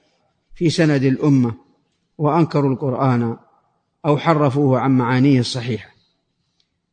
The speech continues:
قال رحمه الله: "أما بعد وفاة النبي صلى الله عليه وسلم فلا بد أن الشياطين قد عادت للاستراق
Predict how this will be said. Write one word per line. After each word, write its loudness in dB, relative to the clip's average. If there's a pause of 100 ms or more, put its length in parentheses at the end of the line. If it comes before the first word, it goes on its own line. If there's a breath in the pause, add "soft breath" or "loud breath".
(680)
قال 2
رحمه 2
الله: 0 (760)
"أما 2
بعد 0
وفاة -2
النبي 0
صلى -4
الله 0
عليه -2
وسلم -2 (580)
فلا 0
بد -2
أن 0
الشياطين -2
قد -4
عادت -2
للاستراق 0